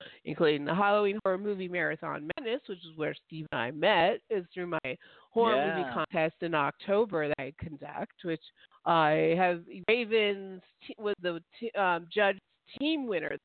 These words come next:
Speaker 1: year, so he gets to help me again pick out the
Speaker 2: It's
Speaker 1: theme
Speaker 2: the
Speaker 1: this
Speaker 2: best.
Speaker 1: year. Yeah, so
Speaker 2: It's
Speaker 1: that'll
Speaker 2: the
Speaker 1: be
Speaker 2: best.
Speaker 1: cool. I haven't even, I haven't even thought about the themes yet this year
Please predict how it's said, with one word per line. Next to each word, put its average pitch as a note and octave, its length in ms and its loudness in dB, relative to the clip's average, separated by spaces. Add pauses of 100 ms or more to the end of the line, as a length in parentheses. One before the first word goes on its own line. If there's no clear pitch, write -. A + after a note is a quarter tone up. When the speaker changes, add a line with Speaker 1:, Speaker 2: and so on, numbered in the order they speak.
(120)
Speaker 1:
year, C3+ 340 -8
so E3 140 -8
he F#3 60 -10
gets F3 200 -6
to F3+ 80 -2
help F3 180 4
me F3+ 220 -4
again D4 540 2 (1040)
pick - 180 -14
out G3 320 2
the G3+ 60 -8
Speaker 2:
It's F#3+ 120 -10
Speaker 1:
theme A#3 300 -4
Speaker 2:
the B2+ 80 -2
Speaker 1:
this G#2 60 -2
Speaker 2:
best. G#2+ 220 4
Speaker 1:
year. - 280 -14 (580)
Yeah, F3 260 2 (180)
so G#3+ 80 -6
Speaker 2:
It's C#3 100 4
Speaker 1:
that'll G3+ 220 2
Speaker 2:
the D3 60 2
Speaker 1:
be C#3+ 60 6
Speaker 2:
best. A#2+ 100 0
Speaker 1:
cool. F#3 80 0
I F3+ 140 2
haven't A#3 200 2
even, E3+ 200 -6 (360)
I B3 80 4 (120)
haven't C#4+ 140 4
even G3+ 300 -8
thought G3+ 80 4
about F3 300 0
the E3+ 160 -16
themes E3 360 -8
yet E3+ 160 -10
this D#3 220 -10
year D3+ 340 -4